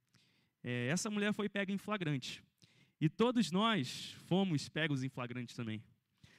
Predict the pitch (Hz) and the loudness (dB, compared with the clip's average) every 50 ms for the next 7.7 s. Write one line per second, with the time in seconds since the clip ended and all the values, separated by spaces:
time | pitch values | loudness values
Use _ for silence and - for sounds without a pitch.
0 | _ - 165 175 190 165 - 170 180 202 214 220 - - 208 208 208 180 202 196 | _ 6 8 10 10 10 8 8 6 6 6 4 4 4 2 4 4 2 4 4
1 | 202 190 156 180 190 190 196 - - 208 196 196 190 180 180 196 208 226 233 240 | 4 6 6 6 4 4 2 2 2 2 2 2 2 2 2 2 2 2 0 -2
2 | 240 233 240 - _ - 165 190 175 - - 220 214 190 190 190 156 - - _ | -4 -6 -8 -12 _ 0 2 4 4 4 2 2 6 8 8 8 8 4 0 _
3 | _ _ _ _ _ _ _ _ _ _ _ _ _ _ _ _ - 135 135 135 | _ _ _ _ _ _ _ _ _ _ _ _ _ _ _ _ -8 -4 -2 -2
4 | 131 127 123 123 120 117 113 113 107 104 101 - _ _ _ _ _ _ _ _ | 0 0 0 -2 -2 -2 -2 -4 -4 -6 -8 -10 _ _ _ _ _ _ _ _
5 | _ _ _ _ _ _ _ _ _ _ _ _ _ _ _ _ - 143 165 180 | _ _ _ _ _ _ _ _ _ _ _ _ _ _ _ _ -4 -2 2 2
6 | 165 190 190 180 - 208 208 220 202 208 180 - - 202 196 202 196 - 180 160 | 2 2 2 0 0 0 0 2 2 0 0 -2 -2 -2 -2 0 0 2 2 2
7 | 143 175 190 202 196 170 131 123 - - - - - | 2 0 0 0 0 2 0 0 0 -2 -8 -12 -14